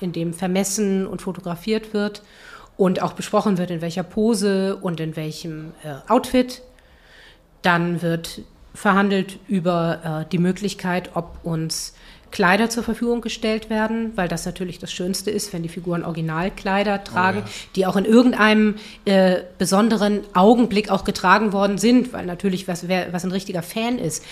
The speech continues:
Speaker 2: Ja.
Speaker 1: der erkennt sofort ein Outfit wieder.
Speaker 2: Ja, ja.
Speaker 1: Ja. Und dann wird zuerst ein Tonkopf hergestellt, also das ist richtig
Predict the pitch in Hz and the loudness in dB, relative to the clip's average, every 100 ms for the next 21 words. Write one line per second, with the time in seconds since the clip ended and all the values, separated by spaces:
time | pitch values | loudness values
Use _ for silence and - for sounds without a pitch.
0 | 123 123 160 165 - 202 208 190 - 226 | -8 -4 -4 -4 0 0 0 -2 0 4
1 | 220 180 - - - - - - - - | 4 2 -2 -14 -20 -20 -20 -20 -20 -20
2 | _ - - 175 170 170 170 165 151 147 | _ -20 -4 -2 0 0 0 -2 -2 0
3 | 127 147 - - 123 120 156 147 - - | 2 0 -6 -8 -2 0 -2 -6 -18 -20
4 | - - - 233 202 185 180 170 - - | -20 -20 -2 4 6 6 2 -2 -8 -12
5 | - - - - - - - _ 196 180 | -16 -20 -20 -20 -20 -20 -20 _ 4 4
6 | 202 247 277 277 - - - 214 233 226 | 4 4 2 -2 -10 -16 -2 2 2 2
7 | - 190 185 - 180 170 165 - - 196 | -2 -2 -4 -4 -2 -2 -4 -6 -2 0
8 | 226 - 285 277 - - 254 254 277 - | -2 -2 -4 -4 -10 -2 0 0 -2 -2
9 | 269 311 320 196 185 180 - 190 - - | 0 0 -2 -4 -2 -4 -6 -6 -8 -6
10 | - 208 226 196 | -4 -2 -4 -8